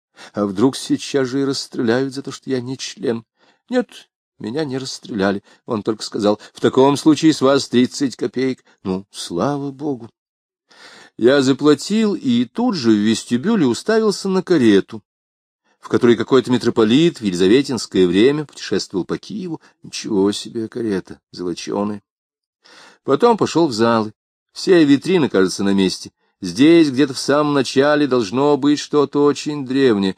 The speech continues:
Да, вот оно. Эх, старый ты Киев! Пожалуй, не моложе Рима. Вот тут изображена раскопанная археологом хвойка и стоянка первобытного человека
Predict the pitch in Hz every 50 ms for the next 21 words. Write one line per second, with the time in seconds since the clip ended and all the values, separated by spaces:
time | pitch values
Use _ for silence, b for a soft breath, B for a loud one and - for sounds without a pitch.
0 | b b b 147 156 143 123 110 _ _ _ 127 127 113 - 110 101 95 87 -
1 | _ _ _ _ _ _ _ _ _ _ _ _ _ _ - - 170 165 151 131
2 | - - - - - - - - _ _ _ - 220 226 220 202 180 170 160 147
3 | - _ - 127 123 110 _ - - - - 139 135 135 131 120 110 104 95 -
4 | - - _ _ _ _ _ _ _ _ _ _ _ _ _ _ - - 87 85
5 | 82 92 110 135 156 165 165 160 160 156 151 143 135 127 113 104 95 87 90 107
6 | 143 165 160 156 160 151 151 143 131 117 - _ _ _ _ _ _ _ _ _
7 | _ b b b b b b b b b b 104 110 123 123 - _ - 139 139
8 | 135 131 - 123 110 120 120 117 113 117 120 123 123 123 123 120 120 117 107 -
9 | - - 117 107 - 117 113 113 113 110 104 - - - 113 113 113 113 110 113
10 | 113 107 - _ _ _ - - - - 101 104 110 113 107 107 - - - 98
11 | 101 95 - - - - - 95 95 98 113 143 165 160 151 - - 95 - -
12 | 90 92 90 85 90 135 170 - - 151 151 156 147 - - - 147 147 139 131
13 | 120 113 - -